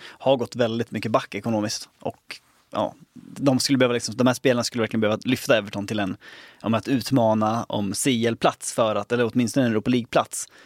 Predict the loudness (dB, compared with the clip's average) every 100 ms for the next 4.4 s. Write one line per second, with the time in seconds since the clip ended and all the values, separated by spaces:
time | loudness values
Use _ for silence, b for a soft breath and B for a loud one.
0 | b 2 2 2 -4 -6 -6 -6 -2 -2
1 | 0 -2 0 0 -2 -2 -4 0 -2 0
2 | -2 0 2 2 2 2 4 4 2 0
3 | -2 -8 _ -12 -2 -2 -2 -6 -6 -6
4 | -6 -4 -4